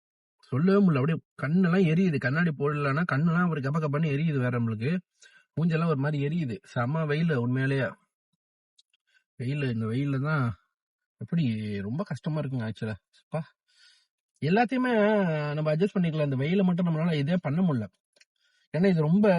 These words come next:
நம்மள ஒ-, ஒரு வேலை கூட செய்ய விட மாட்டேங்கிற அளவுக்கு இருக்குது.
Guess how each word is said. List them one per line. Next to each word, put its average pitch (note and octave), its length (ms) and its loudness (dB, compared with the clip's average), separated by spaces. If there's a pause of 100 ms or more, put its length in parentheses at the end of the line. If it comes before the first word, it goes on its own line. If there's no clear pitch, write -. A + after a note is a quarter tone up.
நம்மள E3 280 2
ஒ-, C3 220 -2 (460)
ஒரு A#2+ 180 -2
வேலை D#3 260 -2
கூட G3+ 200 0
செய்ய G3+ 280 2
விட F3+ 140 2
மாட்டேங்கிற D3+ 360 0
அளவுக்கு F#3 360 2
இருக்குது. C#3 300 -2